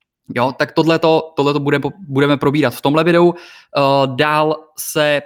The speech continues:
podíváme na to, jak vůbec samozřejmě nainstalovat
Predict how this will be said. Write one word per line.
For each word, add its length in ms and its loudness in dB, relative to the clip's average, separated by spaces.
podíváme 640 -4
na 180 -4
to, 360 -2
jak 500 -4
vůbec 520 -4
samozřejmě 360 -2
nainstalovat 640 -2